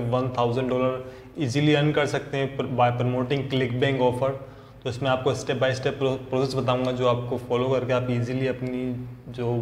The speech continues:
वन थाउजेंड डॉलर का जो भी टारगेट है आपका वो ईजीली आप अचीव कर सकते हैं। ठीक है, तो सबसे पहले चलते हैं ClickBank Marketplace पे। ठीक है, तो यहाँ पे आपको कोई भी जो offer आप promote करना चाह रहे हैं, चाहे वो weight loss में हो, spirituality में हो,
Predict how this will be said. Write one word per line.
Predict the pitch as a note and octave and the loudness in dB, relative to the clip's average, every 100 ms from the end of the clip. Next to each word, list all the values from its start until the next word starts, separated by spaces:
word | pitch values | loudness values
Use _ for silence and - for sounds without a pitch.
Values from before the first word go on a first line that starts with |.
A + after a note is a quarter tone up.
| A#2 | 0
वन | B2 B2 | -2 4
थाउजेंड | B2 A#2+ B2 | 4 4 0
डॉलर | B2 B2 B2 | 0 0 0
का | B2 | 0
जो | B2 | 0
भी | B2 B2 | 0 2
टारगेट | A#2 A#2+ C3+ | 2 4 2
है | B2 | 2
आपका | A#2 C3+ | 2 2
वो | C3 B2+ | 2 2
ईजीली | A#2+ B2+ B2+ | 0 0 0
आप | B2 B2 | 0 -2
अचीव | A#2+ B2 A#2+ | -2 -4 0
कर | B2 A2 | 0 0
सकते | A2+ - | -6 -8
हैं। | A2+ - - - - - - - - | -10 -10 -14 -16 -16 -18 -20 -20 -6
ठीक | B2 B2 | -2 -2
है, | A#2+ A#2+ - - - | -4 -6 -14 -20 -10
तो | B2+ B2 B2 A#2+ A#2+ B2 - - - - - | -2 2 4 4 2 2 -2 -8 -14 -16 -16
सबसे | - B2 C3+ | -12 -10 -4
पहले | C3 C3 | 0 0
चलते | C3 B2+ A#2+ | 2 2 2
हैं | C#3 - | 0 2
ClickBank | B2+ B2 B2 C3 | 0 2 2 2
Marketplace | B2 A#2+ C3+ B2 C3+ C3+ - | 2 2 0 0 0 0 -2
पे। | C#3+ | -6
ठीक | - - - - - - - C#3 | -6 -14 -18 -20 -20 -20 -16 -4
है, | |
तो | D3 | 0
यहाँ | C3+ B2+ | 2 2
पे | B2+ | 6
आपको | D3+ D3+ D3+ | 6 6 2
कोई | C#3+ | 2
भी | C3+ D3+ | 2 0
जो | C#3+ C#3+ | 2 2
offer | C#3 C#3+ | 2 4
आप | C#3 C3+ | 2 2
promote | B2 C3 C3+ | -2 0 0
करना | B2+ C3+ C3 | 0 0 2
चाह | C3 | 2
रहे | B2 B2+ | 2 0
हैं, | |
चाहे | B2 B2 | 2 2
वो | B2 | 4
weight | A#2 A#2+ A#2+ | 2 0 0
loss | B2+ B2+ | -2 -2
में | B2+ | -2
हो, | A#2+ A#2+ | -2 -2
spirituality | A#2+ - B2 B2 A#2+ A#2 A#2 B2+ | -2 -2 -2 0 0 0 0 -2
में | A#2+ | -2
हो, | A#2 | -6